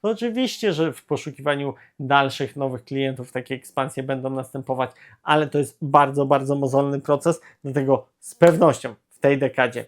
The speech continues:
nie doczekamy chińskich kart graficznych na szeroką skalę w Europie. E, powiedziałbym, że najwcześniej, najwcześniej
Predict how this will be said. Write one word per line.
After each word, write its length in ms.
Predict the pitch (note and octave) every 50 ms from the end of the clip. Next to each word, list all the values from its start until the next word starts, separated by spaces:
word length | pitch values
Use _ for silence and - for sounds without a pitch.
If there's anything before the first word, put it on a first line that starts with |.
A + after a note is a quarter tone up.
| _ -
nie 240 | C#3+ C3+ C#3 D3 D3+
doczekamy 520 | E3+ F3 F3 - D3+ - C3 B2+ B2+ B2+
chińskich 460 | A#2+ - C3+ B2 - - C3+ A#2 -
kart 200 | - C#3 C3 B2+
graficznych 600 | B2+ B2+ B2+ B2 - - B2+ - - C3+ A#2 -
na 100 | C3+ C3
szeroką 380 | B2+ - C3 B2+ B2 - C3 B2+
skalę 320 | - - - C3 B2+ B2+
w 60 | A#2+ B2+
Europie. 440 | B2+ C3 C3 C3 C3 - D3+ E3 D#3+ - _ - - - - - - - -
E, 260 | C#3+ C#3 C#3 C#3+ C#3
powiedziałbym, 680 | C3+ - C#3 C#3 D3 D#3 C#3+ D3 C#3+ C3+ C3+ C3+ B2
że 100 | A2+ B2
najwcześniej, 720 | B2+ C#3+ D#3 D#3 - - - C3 A#2+ - - B2+ A#2+ - _ -
najwcześniej 920 | C3 C3 C#3+ E3+ F#3+ G3+ A#3+ E3 - - - - - A#2+ - - - A#2